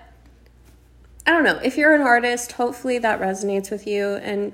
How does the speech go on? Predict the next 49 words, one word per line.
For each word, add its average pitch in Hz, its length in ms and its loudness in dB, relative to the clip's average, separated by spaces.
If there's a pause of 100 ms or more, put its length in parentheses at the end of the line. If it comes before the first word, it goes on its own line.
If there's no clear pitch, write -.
(100)
you 262 100 -4
know 302 100 2
what? 294 220 0
If - 200 -2
that 269 240 -2
does 226 540 0
resonate 185 480 -4
with 247 160 -6
you, 277 120 -2
I 247 120 -4
think 247 280 -8
there 311 240 0
could 269 240 -4
be 214 120 -4
a 196 80 0
really 170 300 -2
good 160 180 -6
episode - 420 -12
in - 140 -12
that. - 220 -16
And 180 100 -4
I 190 120 -2
think 233 260 -6
that 226 140 -6
that's 208 180 -6
a 190 60 -8
really 170 240 -2
cool 175 200 -6
conversation 165 1000 -6 (760)
for - 160 -2
artists 190 380 4
to 208 60 -4
have, 185 560 0
um, 175 540 0 (1040)
because, 214 240 0 (840)
I 214 80 -4
don't 196 120 0
know, - 160 -8
I 208 120 6
feel 214 260 2
like 180 220 2
that 160 360 -2 (540)
from 175 160 0
time 160 220 0
to 165 80 0
time. 160 440 2
Hopefully 185 560 -2
other 170 280 0
artists - 720 -4